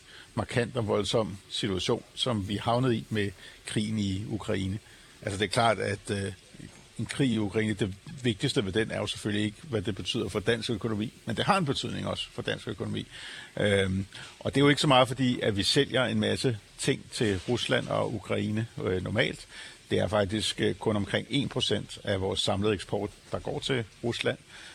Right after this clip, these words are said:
Øhm, og det er jo også blandt andet, fordi der var sanktioner i forvejen tilbage fra,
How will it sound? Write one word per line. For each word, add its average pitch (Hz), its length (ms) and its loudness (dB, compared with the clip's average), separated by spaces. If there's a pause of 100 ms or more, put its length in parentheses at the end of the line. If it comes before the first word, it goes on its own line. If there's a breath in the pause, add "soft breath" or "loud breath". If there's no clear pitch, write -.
(120 loud breath)
Øhm, 101 420 2
og - 100 -8
det - 20 2
er 113 80 4
jo 123 80 6
også 107 160 2
blandt 101 160 0
andet, 104 160 0
fordi 110 120 0
der 98 220 0
var 98 160 0
sanktioner 110 460 -2
i 104 40 2
forvejen 143 440 4
tilbage 101 320 0
fra, 101 240 -2